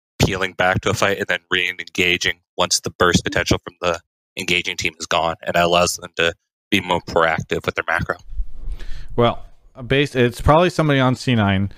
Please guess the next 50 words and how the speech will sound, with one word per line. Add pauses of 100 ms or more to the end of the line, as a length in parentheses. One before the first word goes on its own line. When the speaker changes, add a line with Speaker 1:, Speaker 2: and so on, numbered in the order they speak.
(400)
Speaker 2:
and,
uh,
we
had
a
call
a
while
ago
that
explained
that
Niski's
the
most, (680)
uh, (100)
the
least
valuable
player
on
the
team.
Uh,
so
I
can
definitely
agree
that
it's
not
Niski.
But (720)
talking
about
Vulcan, (520)
uh,
what
do
you
guys,
what
do
you
guys
think
of
that
take?